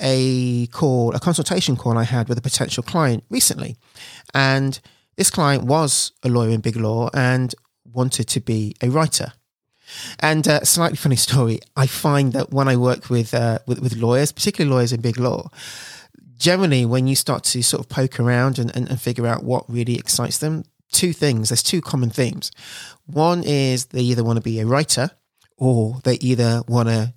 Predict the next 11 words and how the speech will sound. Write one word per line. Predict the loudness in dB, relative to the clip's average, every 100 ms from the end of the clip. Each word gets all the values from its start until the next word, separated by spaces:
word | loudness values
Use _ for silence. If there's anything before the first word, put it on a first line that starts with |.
| -4
do | 0
something | 0 0 -2 -2
in | -2 -2
the | 0 0 -2 -6 _
well-being | -2 0 0 -2 -2
space, | -2 -2 -6 -6
the |
health | -2 -4 -4
and | -4
wellness | -2 -2
space. | -4 -4 -12